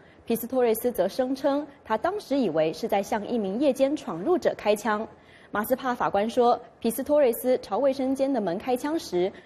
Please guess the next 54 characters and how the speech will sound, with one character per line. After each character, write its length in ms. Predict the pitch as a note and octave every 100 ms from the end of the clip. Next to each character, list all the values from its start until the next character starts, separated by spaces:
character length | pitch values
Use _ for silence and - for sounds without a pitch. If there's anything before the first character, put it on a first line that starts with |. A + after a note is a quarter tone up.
| -
知 80 | F4+
道 160 | G4
里 140 | A#3 E3
面 180 | C#4+
有 160 | A3 D#3
人， 240 | D#3+ E3+ -
而 80 | -
且 160 | B3 F#3+
会 160 | E4+
被 140 | C#4 A3+
打 220 | D3+ -
死， 280 | - G3 - -
这 80 | -
是 140 | B3+ A#3+
不 180 | -
合 220 | E4+ G3+ A#3+
理 140 | G3
的， 200 | E3+ E3+
这 120 | - D4+
不 140 | -
是 160 | A#3 D#4+
合 140 | A3+
理 100 | G#3+
的 80 | D#3+
行 200 | F3+ E3
动。 240 | E3+ B3 - - - -
但 100 | B3
是 140 | A#3+
马 140 | A3+ E3
斯 120 | -
帕 160 | G#3+ G#3
表 220 | D#3+ -
示， 300 | - B3 - - -
皮 140 | - A#3
斯 100 | B3+
托 160 | C#4
瑞 100 | C#4+
斯 120 | A#3 A#3+
的 100 | A3
行 260 | - F#3+
为 220 | G#3+ F#3 F3+
也 80 |
不 120 | F#3 G#3+
像 280 | G4 F4+
是 280 | D4 D4+ A#3+ -
刚 160 | - A3+
刚 160 | A#3 B3
犯 240 | C#4+ A3+
了 120 | F3+
谋 180 | E3+ E3
杀 220 | A3+ C4+
罪 180 | C#4 F4+
的 100 | G3
人， 240 | D#3+ D#3+